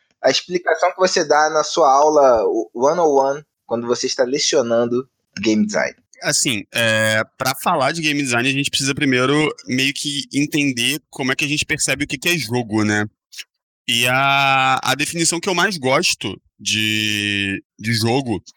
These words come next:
Speaker 2: é uma que é dada pelo, pelo Jess Skell na Arte de Game Design, que ele fala que jogo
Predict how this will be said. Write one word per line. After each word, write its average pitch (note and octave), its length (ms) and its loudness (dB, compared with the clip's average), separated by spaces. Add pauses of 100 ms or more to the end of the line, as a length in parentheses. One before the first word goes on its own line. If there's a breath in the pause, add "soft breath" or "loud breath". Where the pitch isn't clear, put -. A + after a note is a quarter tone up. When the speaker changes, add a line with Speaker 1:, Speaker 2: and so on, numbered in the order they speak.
(380 loud breath)
Speaker 2:
é A#2 80 2
uma A#2+ 160 0
que D#3 100 -4
é C#3 40 0
dada B2+ 200 0
pelo, C3 540 0
pelo C3 200 -2
Jess A#2+ 180 0
Skell A#2 340 0
na A#2+ 100 -2
Arte A#2 160 -6
de A#2 60 -10
Game A#2+ 200 -4
Design, A2 280 -2
que - 80 -6
ele B2+ 120 -4
fala B2 220 -4
que C3 340 -4
jogo C3 540 0